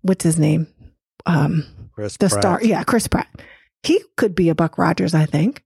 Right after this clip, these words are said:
Speaker 1: right?
Speaker 2: Yeah, but they, they wouldn't do that because he's still playing Star-Lord.
Speaker 1: No, but I'm saying, like, if we were talking about reboots, I mean, who else could play him right now?
Speaker 2: Yeah.
Speaker 1: Oh, oh, Negan. W-, what's his real name?
Speaker 2: Jeffrey Dean Morgan?
Speaker 1: You don't think he could do it?
Speaker 2: No, I
Speaker 1: No?
Speaker 2: don't think so. 'Cause he doesn't
Speaker 1: Mm.
Speaker 2: even fit, he doesn't even fit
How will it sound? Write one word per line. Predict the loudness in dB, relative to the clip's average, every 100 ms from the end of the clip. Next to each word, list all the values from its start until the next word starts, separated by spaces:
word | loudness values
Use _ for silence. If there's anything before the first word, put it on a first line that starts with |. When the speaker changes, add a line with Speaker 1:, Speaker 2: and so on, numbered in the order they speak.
| _
Speaker 1:
right? | 0 2
Speaker 2:
Yeah, | 0 -2 -4
but | -4 -4
they, | -2 -4
they | -4
wouldn't | -4 -6 -8
do | -8
that | -10 -12
because | -16 -14
he's | -14
still | -12 -12
playing | -14 -18 -18
Star-Lord. | -18 -18 -18 -20 _ _
Speaker 1:
No, | 0 2
but | 2 0
I'm | 0
saying, | 0 2 2
like, | 2 2 0
if | 0
we | 2
were | 2
talking | 0 0
about | 0 0
reboots, | 0 2 2 0 -2 -12 -6
I | -4
mean, | 0 0
who | 2 2
else | 0 -2
could | -4 -4 0
play | 0 2
him | 2 2
right | 0 -2
now? | -2
Speaker 2:
Yeah. | 0 0 -2
Speaker 1:
Oh, | -8 0
oh, | 0 0 -2
Negan. | 0 0 0 0 -2 -6 _ -2
W-, | 0 0 _ -2
what's | -2 0
his | 0 2
real | 2 2
name? | 2 0
Speaker 2:
Jeffrey | -2 -2
Dean | -2 -4
Morgan? | -4 -4 -4 -2 0
Speaker 1:
You |
don't | 0 0
think | 0
he | -2
could | -2 0
do | 2 2
it? | -2
Speaker 2:
No, | -6 -12 -6
I | -2
Speaker 1:
No? |
Speaker 2:
don't | 2 2 0
think | -2
so. | -12 -16 -20 _ -6
'Cause | -2
he | 0
doesn't | 2 4 4
Speaker 1:
Mm. |
Speaker 2:
even | 2 0
fit, | -4 -6 -6
he | -8 -6
doesn't | -6
even | -8 -16 -16
fit | -16 -18